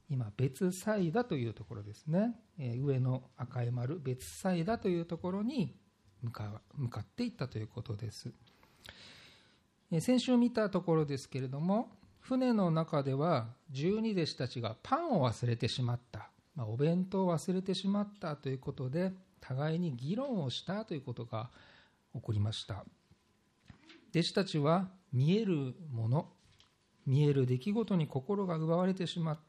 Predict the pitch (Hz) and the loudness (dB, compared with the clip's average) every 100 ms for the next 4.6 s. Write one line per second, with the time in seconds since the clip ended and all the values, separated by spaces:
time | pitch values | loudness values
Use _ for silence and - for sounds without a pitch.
0 | - 196 175 - - _ _ _ - 135 | -4 -2 -2 -4 -18 _ _ _ 0 0
1 | - 214 269 247 233 202 175 151 156 156 | 0 0 0 2 2 2 2 4 2 0
2 | - 143 135 127 147 196 220 165 - _ | -2 -4 -2 -4 -4 -2 0 0 -2 _
3 | _ _ 117 104 147 247 220 160 120 - | _ _ -6 -2 -2 0 2 2 2 -6
4 | - 117 104 - - | -8 -8 -10 -12 -16